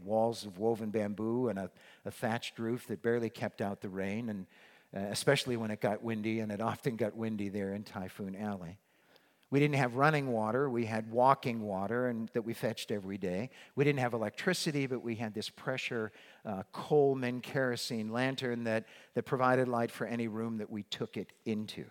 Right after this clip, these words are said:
And, uh, as I said, it was sparse. I started into language learning right after we arrived there in the tribe, and, and soon r-, ran into words that were difficult to pronounce, let alone fit into a sentence.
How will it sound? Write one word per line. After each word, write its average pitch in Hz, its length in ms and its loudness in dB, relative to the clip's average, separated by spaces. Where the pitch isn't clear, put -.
And, 92 320 -4
uh, 90 140 -2
as 85 120 -10
I 85 60 -10
said, 85 340 -6
it - 120 -12
was 80 120 -8
sparse. - 600 -10
I 147 60 4
started 160 400 10
into 151 240 8
language 143 520 4
learning 107 520 0
right 123 180 6
after 127 240 4
we 127 100 4
arrived 123 380 6
there 127 180 4
in 120 60 0
the 120 80 -2
tribe, 127 400 2
and, 120 120 -2
and 127 100 -2
soon 226 340 4
r-, 185 360 4
ran 175 220 8
into 165 180 4
words 160 380 2
that 143 140 -4
were 139 260 4
difficult 202 560 8
to 139 100 0
pronounce, 143 760 2
let 135 160 2
alone 139 480 0
fit 151 440 -2
into 123 340 0
a 104 40 -4
sentence. 143 720 -4